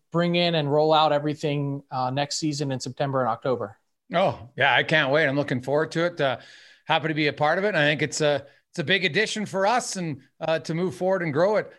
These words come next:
Speaker 2: And, and I think hockey fans are gonna like it. So you, you have a one-stop shop, uh, not only for the fantasy and gamers and just knowing the lineups, but, uh, have a lot of insider stuff, which obviously, uh, you're one of the best out there. So that'll be, uh, that'll be exciting. And I think, uh, I'm very excited to see where the site's growing and,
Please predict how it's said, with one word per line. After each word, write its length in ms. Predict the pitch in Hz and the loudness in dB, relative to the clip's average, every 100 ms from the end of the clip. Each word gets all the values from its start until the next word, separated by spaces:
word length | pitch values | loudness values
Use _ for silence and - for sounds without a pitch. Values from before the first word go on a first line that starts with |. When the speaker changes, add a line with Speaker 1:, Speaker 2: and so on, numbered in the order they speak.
| _ | _
Speaker 2:
And, 160 | 139 143 | -2 0
and 180 | 139 139 | 2 2
I 60 | |
think 140 | 151 143 | 0 0
hockey 280 | 156 156 165 | -2 -2 -6
fans 320 | 160 156 147 | -4 -4 -2
are 60 | |
gonna 160 | 147 143 | -4 -2
like 260 | 143 170 143 | -2 -2 -4
it. 120 | 104 | -6
So 100 | 135 | -4
you, 140 | 127 | -2
you 160 | 123 120 | -2 0
have 160 | 143 | 0
a 40 | 131 | 0
one-stop 560 | 139 147 - 147 135 | -2 -4 -2 0 0
shop, 400 | - 143 143 160 | -2 -2 -2 -2
uh, 140 | 139 123 | -4 -4
not 240 | 131 135 | -4 -2
only 240 | 143 147 143 | -2 -2 -6
for 140 | 135 | -8
the 80 | 127 | -8
fantasy 560 | 143 135 139 135 143 | -2 -2 -2 -6 -6
and 120 | 127 120 | -4 -2
gamers 440 | 135 151 160 131 | -2 -2 -4 -4
and 100 | 135 | -4
just 160 | 120 135 | -4 -4
knowing 220 | 135 123 | -2 -2
the 40 | |
lineups, 440 | 117 156 185 175 - | 0 0 0 -4 -6
but, 240 | 120 - | -6 -2
uh, 200 | 123 117 | -2 0
have 120 | 123 127 | 0 -2
a 40 | |
lot 180 | 123 120 | -2 -2
of 80 | 127 | -4
insider 400 | 160 151 147 143 | -4 -4 -4 -4
stuff, 320 | - 151 143 | -4 -4 -4
which 140 | 113 | -6
obviously, 480 | 123 123 113 135 123 | -4 -4 -6 -6 -4
uh, 80 | 117 | -4
you're 160 | 120 | -4
one 100 | 120 | -4
of 60 | 117 | -4
the 40 | |
best 300 | 107 123 - - | -2 -2 -4 -4
out 180 | 139 139 | -4 -2
there. 240 | 165 156 | 0 0
So 340 | 151 127 92 - - - - - | -2 -6 -6 -8 -20 -20 -20 -4
that'll 180 | 127 131 | 0 0
be, 240 | 131 135 | 0 2
uh, 220 | 131 135 | 2 0
that'll 220 | 123 147 160 | 0 -2 0
be 100 | 175 | -2
exciting. 440 | - 180 226 131 | 0 -2 0 -2
And 160 | 110 120 | -4 -4
I 60 | 131 | -4
think, 180 | 135 139 | -6 -4
uh, 160 | 131 | -4
I'm 200 | 127 123 | -4 -6
very 240 | 120 170 156 | -2 -2 -4
excited 320 | - 131 120 | -4 -6 -6
to 40 | 110 | -10
see 140 | 135 | -8
where 140 | 127 | -6
the 80 | 117 | -8
site's 340 | - 139 131 - | -6 -6 -6 -6
growing 360 | 131 143 147 | -6 -4 -4
and, 100 | 120 | -6